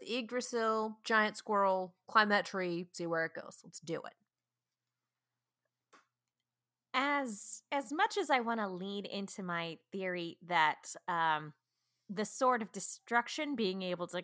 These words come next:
Speaker 2: cut, <laughs> cut dimensional holes into thin air, uh,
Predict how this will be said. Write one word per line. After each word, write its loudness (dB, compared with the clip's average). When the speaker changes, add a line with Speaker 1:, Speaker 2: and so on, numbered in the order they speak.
Speaker 2:
cut, 4
<laughs> 2
cut 8
dimensional 2
holes 2
into -2
thin -2
air, 0
uh, 8